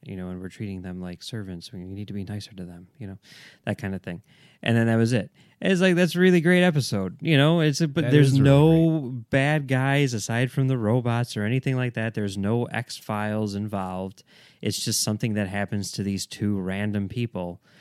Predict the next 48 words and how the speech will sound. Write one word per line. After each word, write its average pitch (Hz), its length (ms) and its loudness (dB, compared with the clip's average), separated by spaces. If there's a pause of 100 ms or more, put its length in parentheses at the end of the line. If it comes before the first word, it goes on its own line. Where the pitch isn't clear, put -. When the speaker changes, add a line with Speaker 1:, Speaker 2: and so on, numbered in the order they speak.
(220)
Speaker 1:
who 147 180 4
happen 143 360 4
to 131 80 2
be 135 120 6
working 127 420 4
on 120 180 4
X-Files 113 920 -2
every 120 380 0
other 120 260 2
day 101 200 -4
of 98 120 -6
their 101 160 -6
lives, 92 440 -10
you 110 80 -12
know, 107 220 -8
so, 117 320 -6 (640)
uh, 98 360 -6 (100)
you - 160 -14
know, - 160 -20 (280)
th-, 120 160 -6
that 143 160 0
kind 117 200 -2
of 101 100 -4
thing 98 180 -6
bothers 85 380 -10
me. 95 160 -12
And 120 200 -4
that's 139 260 -2
what 113 220 -6
I 101 100 -4
see 98 440 -8
all 101 320 -6
of 92 120 -12
Gotham 90 440 -12
being, 87 420 -18
you 104 140 -10
know, 101 320 -4
and 101 240 -8
that's 107 220 -10
what 110 100 -8
I 98 100 -8 (260)
c-, - 300 -18
see - 300 -8
this 98 200 -8
Pennyworth 98 560 -8
show 92 320 -12
being. 90 460 -12
And, 107 280 -8